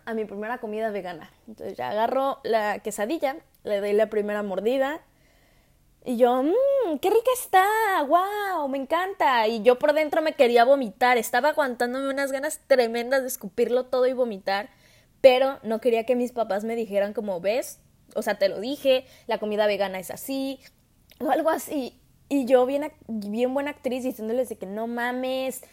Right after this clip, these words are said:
esto está buenísimo, voy a comer esto diario, neta, mm, quiero comer esto diario".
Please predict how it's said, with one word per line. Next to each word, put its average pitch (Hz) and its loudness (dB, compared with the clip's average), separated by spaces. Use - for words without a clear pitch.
esto 240 -6
está 277 0
buenísimo, 277 -2
voy 247 4
a 277 2
comer 233 2
esto 247 0
diario, 233 2
neta, 226 0
mm, 220 -6
quiero 277 4
comer 233 0
esto 233 -2
diario". 196 0